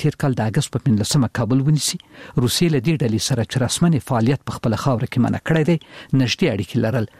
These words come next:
او څو ځله یې د دوی د قطر د سیاسي دفتر استازي ماسکو ته د سولې د غونډو لپاره ورغوښتل. په ځینو دې غونډو کې روسیې پخواني ولسمشر حامد کرزي ته هم د ګډون بلنه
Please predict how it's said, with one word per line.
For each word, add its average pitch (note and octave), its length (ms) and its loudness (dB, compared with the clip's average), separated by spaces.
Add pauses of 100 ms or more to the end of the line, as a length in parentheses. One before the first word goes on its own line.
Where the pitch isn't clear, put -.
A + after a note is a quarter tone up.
(140)
او A#2+ 100 4
څو - 180 0 (100)
ځله D#3+ 200 2
یې D#3+ 140 2
د A#2+ 100 -2
دوی E3 160 2
د - 160 -8
قطر D3+ 320 -2
د - 120 -4
سیاسي D#3 320 0
دفتر - 360 -4
استازي B2 420 0
ماسکو D#3 380 0
ته D#3+ 40 2 (440)
د C3 160 0
سولې E3 240 2
د - 160 -2
غونډو A#2+ 300 0
لپاره B2+ 340 0
ورغوښتل. B2 580 -2 (420)
په D#3 140 2
ځینو F3 240 2
دې E3 140 2
غونډو D3+ 300 0
کې D3+ 100 2 (420)
روسیې E3+ 400 0
پخواني C#3+ 320 2
ولسمشر C3 560 0
حامد A2 300 2
کرزي C3 240 0
ته B2 160 0
هم A2 80 4
د A#2+ 160 -2
ګډون A#2+ 200 2 (120)
بلنه A#2 220 2